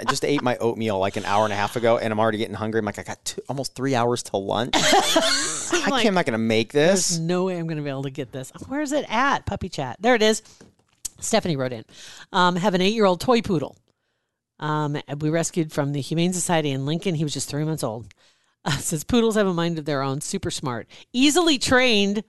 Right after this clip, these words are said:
Speaker 2: but ours won't do tricks until he sees the treat. So be prepared to be manipulated." It's like having a toddler
Speaker 1: Hey, man.
Speaker 2: for life.
Speaker 1: Right?
Speaker 2: Right?
Speaker 1: If they know that's what they gotta do, they're smart.
Speaker 2: <laughs>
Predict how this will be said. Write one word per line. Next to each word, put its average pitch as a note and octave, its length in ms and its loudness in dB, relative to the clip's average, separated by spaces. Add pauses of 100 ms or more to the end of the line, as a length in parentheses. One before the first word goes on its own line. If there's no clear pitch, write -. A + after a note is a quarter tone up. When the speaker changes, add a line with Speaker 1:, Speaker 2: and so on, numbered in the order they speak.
(140)
Speaker 2:
but E3+ 180 2
ours G#3+ 460 4
won't F#3 260 2
do A3 160 0
tricks D4 400 0
until D#3+ 240 -2
he E3+ 80 2
sees G3 300 -2
the F#3 60 -8
treat. C4+ 580 2
So C#3+ 220 0
be E3+ 200 -2
prepared D#3+ 400 -2
to C#3 60 -10
be C3+ 140 -8
manipulated." A#2 1080 -8
It's - 140 -12
like C3+ 160 -8
having C3+ 240 -12
a C3 40 -10
toddler - 380 -14
Speaker 1:
Hey, A#2 160 -2
man. G#2+ 280 0
Speaker 2:
for A#2+ 40 -4
life. - 360 -14 (120)
Speaker 1:
Right? C#3 300 2 (100)
Speaker 2:
Right? A#3 340 4
Speaker 1:
If - 120 0
they G#3 140 4
know G#3+ 140 6
that's G#3+ 200 6
what G#3+ 100 6
they G3+ 80 4
gotta G3 220 4
do, A3 300 6
they're F#3+ 140 4
smart. G#3 460 2 (240)
Speaker 2:
<laughs> D4 60 -2